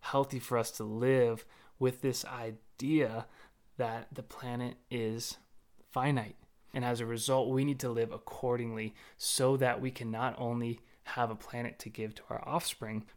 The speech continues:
but also take care of the planet now so we can help people who are in dire situations, who are fleeing their countries because they've had drought for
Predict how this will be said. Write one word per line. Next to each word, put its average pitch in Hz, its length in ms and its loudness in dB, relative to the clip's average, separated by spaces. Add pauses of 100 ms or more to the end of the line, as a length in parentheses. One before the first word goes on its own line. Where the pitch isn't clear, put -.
but - 120 -10
also 165 340 0
take 139 240 -2
care 131 140 2
of 120 40 2
the 117 60 0
planet 120 420 -4 (140)
now 147 260 2
so 147 160 0
we 123 80 -2
can 117 100 -4
help - 240 -6
people - 280 -2
who 131 180 0
are 120 140 2
in 113 80 -6
dire 113 240 -2
situations, 127 640 -2 (240)
who 131 140 2
are 117 100 2
fleeing 131 480 2
their 123 140 4
countries 131 420 -4
because 113 320 -2
they've 117 160 2
had 117 220 -6
drought 120 440 0 (300)
for 117 200 -2